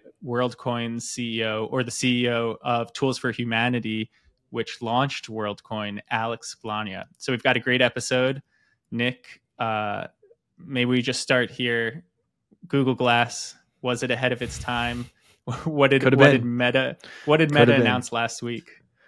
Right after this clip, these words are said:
Speaker 2: Yeah, so last week, Meta had their Connect conference, and they showed off a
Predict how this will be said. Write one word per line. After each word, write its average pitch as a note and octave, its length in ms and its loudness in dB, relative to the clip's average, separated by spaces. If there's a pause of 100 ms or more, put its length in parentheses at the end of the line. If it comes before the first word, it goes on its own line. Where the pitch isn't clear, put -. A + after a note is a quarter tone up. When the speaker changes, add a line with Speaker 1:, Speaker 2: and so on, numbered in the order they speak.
(560)
Speaker 2:
Yeah, C3+ 220 8
so G#2+ 280 0
last G#2+ 540 2
week, A#2 260 2
Meta G#2 320 2
had G2+ 500 -2
their F#2+ 260 0
Connect G2 400 -2
conference, F#2 680 -2
and G2 140 -2
they F#2+ 140 0
showed C3+ 340 4
off A2+ 240 6
a G#2 140 4